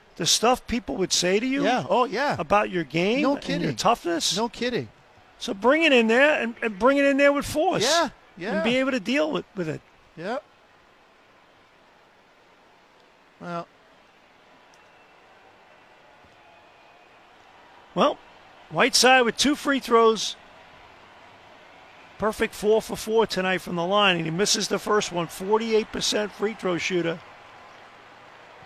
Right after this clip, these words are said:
Speaker 1: And this is a big one right here to get it to two possessions.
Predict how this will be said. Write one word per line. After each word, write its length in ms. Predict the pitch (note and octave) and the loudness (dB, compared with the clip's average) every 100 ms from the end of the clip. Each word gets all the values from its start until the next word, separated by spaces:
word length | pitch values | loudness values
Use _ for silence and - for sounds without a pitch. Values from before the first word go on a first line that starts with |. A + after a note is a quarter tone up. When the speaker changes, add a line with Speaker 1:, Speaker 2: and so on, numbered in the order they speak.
| - | -16
Speaker 1:
And 200 | D3+ D3 | -10 -4
this 180 | F3+ G3 | -2 -2
is 140 | G3+ | -2
a 60 | F3+ | -2
big 240 | D3 G3+ | 0 0
one 220 | F3 F3 E3 | 0 -2 0
right 240 | F3 F3 | 0 0
here 400 | E3+ F3+ D3 C3+ - - - - - - - | -2 -2 -2 -4 -14 -20 -20 -20 -20 -20 -14
to 60 | E3 | -6
get 200 | F3 F#3 | -4 -4
it 100 | - | -4
to 100 | F3 | -6
two 200 | - F#3+ | -4 -4
possessions. 800 | F3 D#3+ F#3 D#3+ D3+ C3 - | -4 0 0 0 -4 -8 -10